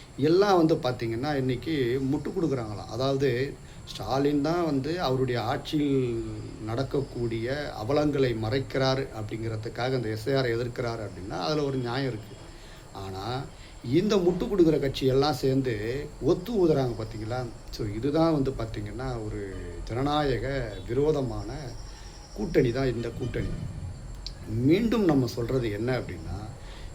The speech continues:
எஸ் ஐ ஆர் என்பது குறித்து தவறான வதந்திகளை பரப்பக்கூடிய முதலமைச்சராக இருக்கட்டும், யாராக இருந்தாலும், அவதூறு கருத்துக்களை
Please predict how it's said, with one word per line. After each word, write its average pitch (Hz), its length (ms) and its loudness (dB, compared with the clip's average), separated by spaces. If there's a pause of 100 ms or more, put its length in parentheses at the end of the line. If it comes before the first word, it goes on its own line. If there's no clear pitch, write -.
(120)
எஸ் 113 260 0
ஐ 190 120 10
ஆர் 170 160 8
என்பது 123 360 2
குறித்து 147 640 -2
தவறான 147 500 2
வதந்திகளை 131 640 2
பரப்பக்கூடிய 117 1040 -4
முதலமைச்சராக 123 640 0
இருக்கட்டும், 113 600 -4
யாராக 131 560 2
இருந்தாலும், 110 580 -2
அவதூறு 147 420 4
கருத்துக்களை 113 560 -4